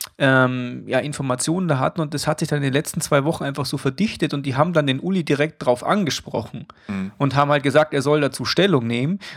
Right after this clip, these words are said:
Speaker 1: und dann würde er vielleicht einfach gemerkt haben, „Hm, die wissen das jetzt, jetzt muss ich da irgendwas machen.“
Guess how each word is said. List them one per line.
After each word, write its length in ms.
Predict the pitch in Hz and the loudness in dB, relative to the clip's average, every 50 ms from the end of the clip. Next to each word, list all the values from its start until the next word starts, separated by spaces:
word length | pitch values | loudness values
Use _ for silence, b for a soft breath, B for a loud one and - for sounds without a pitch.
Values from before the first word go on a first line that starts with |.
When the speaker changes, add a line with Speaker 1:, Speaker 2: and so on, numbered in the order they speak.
| B | B
Speaker 1:
und 200 | - 147 139 131 | -2 -2 0 2
dann 160 | 139 139 151 151 | 0 0 0 0
würde 140 | 165 170 | 0 0
er 40 | 165 | -2
vielleicht 320 | - - 160 156 147 151 - | -2 -2 0 0 0 0 0
einfach 240 | 151 139 143 - | -2 -2 -4 -4
gemerkt 380 | - 143 127 135 143 - - - | -4 -4 -4 -2 -4 -4 -4 -4
haben, 160 | 170 156 139 - | -4 -4 -2 0
„Hm, 360 | 147 147 156 185 226 254 226 _ _ _ _ _ _ _ _ _ | 0 2 2 2 0 -2 -6 _ _ _ _ _ _ _ _ _
die 180 | - 160 151 | -4 -2 2
wissen 300 | 147 156 147 - 131 117 | 2 2 0 0 -2 -6
das 220 | 107 - - - - | -6 -6 -6 -8 -8
jetzt, 240 | - - - - | -10 -10 -8 -8
jetzt 200 | - 143 139 - | -6 -6 -6 -4
muss 220 | - 147 156 156 156 | -2 -2 0 0 0
ich 160 | 156 143 - | -2 -2 0
da 240 | - 151 147 147 - | 2 4 4 4 2
irgendwas 420 | - 151 151 147 151 139 135 131 - | 0 -2 -4 -4 -2 -4 -4 -2 -2
machen.“ 360 | 127 120 117 110 - 113 - | -2 -2 -2 -2 -6 -12 -16